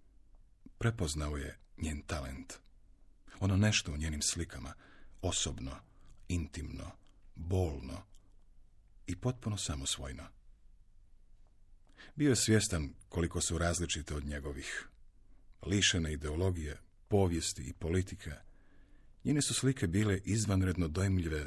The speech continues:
na drugačiji način. Naravno, nije ni pomislio da bi mu Frida mogla postati konkurencija.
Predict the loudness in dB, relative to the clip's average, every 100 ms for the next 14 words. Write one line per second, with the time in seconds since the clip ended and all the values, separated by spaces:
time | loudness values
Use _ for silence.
0 | -6 -6 -4 -2 0 0 -2 -4 -6 -6
1 | -6 -6 -14 -20 -20 -20 -20 -20 -20 -18
2 | -16 -14 2 6 8 8 6 6 6 6
3 | 6 4 0 0 0 0 -2 0 -2 0
4 | -2 -2 -2 -2 -2 -4 -6 -6 -4 -4
5 | -2 -4 -6